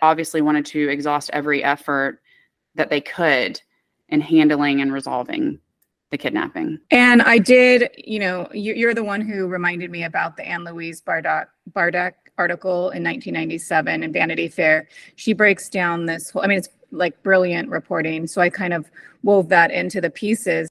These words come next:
Speaker 2: because sh-, I, I just feel like no one has done a better job of her than describing the, the entire, you know, scenario. Because you're referring to Officer, is it Richard French?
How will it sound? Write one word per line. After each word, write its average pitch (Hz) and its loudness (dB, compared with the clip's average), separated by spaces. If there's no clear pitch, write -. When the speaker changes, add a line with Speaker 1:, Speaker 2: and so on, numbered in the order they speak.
Speaker 2:
because 190 2
sh-, - -6
I, 185 8
I 175 6
just 175 -4
feel 190 0
like 170 -2
no 170 -4
one 170 0
has 170 -4
done 180 0
a 170 -4
better 165 0
job 160 2
of 165 -4
her 165 -4
than 160 0
describing 202 2
the, 185 -6
the 185 -6
entire, 175 -4
you 185 -6
know, 175 -8
scenario. 170 -4
Because 196 2
you're 240 8
referring 196 0
to - -6
Officer, 160 -2
is 175 -4
it - -4
Richard 180 -4
French? - 0